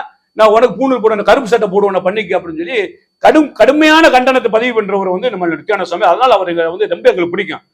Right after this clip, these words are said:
தைரியமாக பேசக்கூடியவர். அதே மாதிரி வந்து திமுக ஆட்சி காலத்துலதான் அவர் வந்து ஒரு வழக்கு இலக்கில் வந்து பயங்கரமா இது பண்ணாங்க. இப்ப திமுக ஆட்சி காலம் நடக்குது கொள்ளுது.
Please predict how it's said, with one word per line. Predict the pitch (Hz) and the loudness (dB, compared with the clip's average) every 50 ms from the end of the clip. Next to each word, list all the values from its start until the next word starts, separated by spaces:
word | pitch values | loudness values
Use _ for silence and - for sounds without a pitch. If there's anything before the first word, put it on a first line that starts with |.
| _ _ _ _ - | _ _ _ _ 4
தைரியமாக | 262 285 330 330 330 320 320 302 294 262 254 | 4 6 6 6 6 6 8 8 6 6 6
பேசக்கூடியவர். | 254 254 240 220 202 202 185 180 160 151 123 - - _ _ _ _ _ _ - | 6 4 4 2 2 2 2 2 2 0 -2 -4 -8 _ _ _ _ _ _ 0
அதே | 196 - 320 302 | 2 4 4 4
மாதிரி | 302 294 269 277 | 6 6 6 4
வந்து | 302 262 - | 4 0 -2
திமுக | - 269 302 311 311 - 262 | 0 2 4 4 4 4 6
ஆட்சி | 254 254 254 240 247 | 6 6 4 4 0
காலத்துலதான் | 202 233 226 233 233 233 226 240 262 254 233 | 0 2 2 2 2 0 0 2 4 4 4
அவர் | 220 214 | 4 2
வந்து | 214 226 240 220 | 2 0 0 0
ஒரு | 220 208 202 190 175 | 0 0 0 0 0
வழக்கு | 180 208 226 - 208 | 0 0 0 0 -2
இலக்கில் | 214 220 208 214 214 196 | -4 -4 -2 -2 -4 -4
வந்து | 185 190 185 | -4 -6 -4
பயங்கரமா | 180 175 180 185 190 185 | -4 -4 -2 -4 -4 -4
இது | 180 185 175 | -4 -6 -6
பண்ணாங்க. | 165 151 147 135 143 160 - _ _ _ _ | -6 -6 -8 -8 -8 -10 -10 _ _ _ _
இப்ப | - 170 170 277 254 | -16 -4 0 0 0
திமுக | - - 269 277 277 247 220 | 0 0 -4 -4 -2 0 0
ஆட்சி | 214 208 202 190 175 | 0 0 -2 -4 -4
காலம் | 190 185 190 185 | -4 -2 -2 -2
நடக்குது | 175 165 180 180 180 180 170 143 | -2 -4 -4 -4 -4 -6 -8 -8
கொள்ளுது. | 147 147 143 135 107 101 | -8 -8 -8 -8 -8 -10